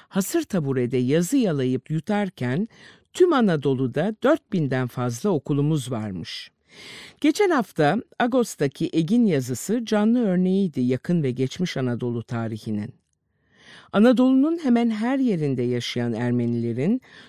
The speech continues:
dört bir yanda bıraktığı kültürün izleri bugün bile hala anlamsız bir şekilde sürdürülen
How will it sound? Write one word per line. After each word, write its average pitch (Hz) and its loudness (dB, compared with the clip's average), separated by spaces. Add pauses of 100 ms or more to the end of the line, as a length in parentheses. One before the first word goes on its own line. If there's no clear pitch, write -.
(140)
dört 302 2
bir 202 2
yanda 147 -2
bıraktığı 143 -2
kültürün 127 -4
izleri 127 -2 (380)
bugün 262 4
bile 135 0 (220)
hala 269 0
anlamsız 202 0
bir 147 0
şekilde 131 -2
sürdürülen 127 -2